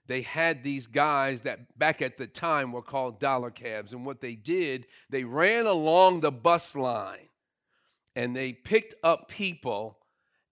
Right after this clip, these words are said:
and, and you would just pay that dollar, and you would, and they would drop you off at the subway.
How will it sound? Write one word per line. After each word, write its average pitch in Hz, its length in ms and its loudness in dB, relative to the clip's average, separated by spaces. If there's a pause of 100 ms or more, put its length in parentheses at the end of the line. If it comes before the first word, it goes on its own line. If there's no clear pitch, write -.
and, 139 560 -2
and 139 240 -4
you 143 280 -8
would 170 160 0
just 151 260 -8
pay 170 220 -2
that 139 280 -6
dollar, 143 680 6
and 135 300 -4
you 160 220 -4
would, 151 320 -4 (100)
and 139 300 -2 (100)
they 143 120 -4
would 135 180 -8
drop 160 380 0
you 180 200 -2
off 160 300 2
at 147 200 0
the 139 80 -8
subway. 123 800 -4